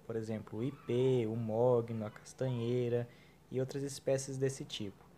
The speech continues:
Então, os agroflorestas são sistemas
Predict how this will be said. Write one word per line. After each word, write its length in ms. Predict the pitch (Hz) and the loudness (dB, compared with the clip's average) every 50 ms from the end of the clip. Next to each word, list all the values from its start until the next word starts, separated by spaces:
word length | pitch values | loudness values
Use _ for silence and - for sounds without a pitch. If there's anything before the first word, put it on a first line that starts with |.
| - - - - - - | -20 -20 -20 -20 -16 -10
Então, 540 | 123 120 - - 123 123 131 139 147 147 139 - - - - - - - - - | -10 -10 -2 0 2 2 2 2 0 -4 -6 -10 -18 -20 -20 -18 -18 -18 -16 -10
os 160 | - 127 117 | -8 0 2
agroflorestas 760 | 123 120 120 120 - - 131 123 123 123 131 135 - 156 143 | 2 2 2 0 -2 0 4 4 4 4 4 2 -2 -4 -4
são 340 | - - 156 156 160 160 160 | -2 -2 0 0 0 -2 -4
sistemas 840 | 151 - 160 147 - - - 139 135 135 139 135 135 131 - - | -6 -6 -6 -6 -6 0 2 2 2 2 0 0 -2 -2 -4 -12